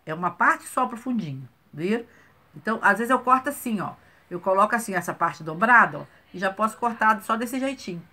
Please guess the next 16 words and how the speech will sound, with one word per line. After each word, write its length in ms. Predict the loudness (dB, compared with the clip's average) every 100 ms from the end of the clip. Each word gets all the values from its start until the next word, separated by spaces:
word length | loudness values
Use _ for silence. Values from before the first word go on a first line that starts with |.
| _ _ _ -20 _ -10
Tão 140 | -6
vendo? 300 | -2 -2 -4 -8 -20 -18 -12
Então, 200 | -4 0
vocês 360 | 2 0 -2 2
não 320 | 2 2 0 -8 -10 -8 -6 -6
precisam 340 | -4 -2 -2 0
fazer 220 | 2 2
duas 280 | 0 0 2
partes, 380 | 4 4 2 -6
não. 220 | -6 -6 -10 -8 -6 0
Só 200 | 4 4
uma 200 | 2 -2
de 100 | -6
fundinho 460 | -8 -8 -8 -8 -8
da, 80 | -8 -8 -10
da, 320 | -8 -8 -8